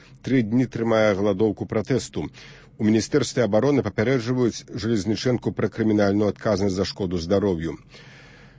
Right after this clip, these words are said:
Пасля цяжкай хваробы на пяцьдзясят пятым годзе жыцця памёр Іосіф Ганчар, брат зніклага палітыка Віктара Ганчара. Іосіф Ганчар жыў і працаваў у Лідзе, часта бываў у Менску, у тым ліку ўдзельнічаў у акцыях салідарнасці са сваякамі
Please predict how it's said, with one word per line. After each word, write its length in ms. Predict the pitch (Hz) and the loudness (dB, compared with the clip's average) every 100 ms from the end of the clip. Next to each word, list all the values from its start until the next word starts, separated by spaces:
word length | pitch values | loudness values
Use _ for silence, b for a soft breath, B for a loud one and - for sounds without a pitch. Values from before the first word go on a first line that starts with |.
| B | B
Пасля 220 | 120 - 151 | -4 0 2
цяжкай 320 | 170 143 151 | 2 0 -4
хваробы 400 | 131 131 147 139 | 0 2 2 2
на 80 | 123 | 2
пяцьдзясят 360 | 113 123 123 - | 2 0 -2 0
пятым 240 | 127 131 107 | 0 2 0
годзе 180 | 117 110 | 0 0
жыцця 320 | 104 101 151 131 | -2 -2 -2 0
памёр 320 | 120 123 120 | 2 2 2
Іосіф 460 | 143 131 - 131 - | 0 0 0 -6 -6
Ганчар, 640 | 98 110 110 - 135 104 | -2 0 0 2 2 2
брат 340 | 95 87 104 - | -2 0 -2 -2
зніклага 560 | - 101 127 127 101 98 | -6 -2 -2 0 0 0
палітыка 480 | 104 120 120 - 98 | 2 0 -2 0 0
Віктара 380 | 113 - 107 | 0 0 0
Ганчара. 560 | 92 98 92 113 107 92 82 B B B B - | 0 0 -2 0 0 0 -4 B B B B -4
Іосіф 380 | 123 127 131 101 | 0 0 -2 0
Ганчар 400 | 113 104 131 107 | 0 2 0 0
жыў 320 | 95 127 123 | 0 0 0
і 80 | 120 | -6
працаваў 460 | - - 120 117 113 | -8 -6 0 0 0
у 100 | - | 0
Лідзе, 380 | 101 127 131 113 | 2 2 2 0
часта 320 | 123 113 - | -2 -2 -2
бываў 320 | 107 107 110 | 0 2 2
у 80 | 107 | 2
Менску, 480 | 107 113 135 - - | 0 2 0 -2 -6
у 80 | 101 | -2
тым 160 | 107 | 0
ліку 320 | 110 127 - 107 | 0 0 0 0
ўдзельнічаў 520 | 98 123 113 - 110 101 - | 2 2 0 0 0 -2 -4
у 120 | 107 - - - | -4 -4 -12 -2
акцыях 420 | 117 - - 101 | -2 0 -4 -4
салідарнасці 720 | 113 98 95 120 123 - - | -2 0 2 2 0 -4 -8
са 60 | 92 | -10
сваякамі 560 | - 110 - 113 107 | -2 -2 0 -2 -2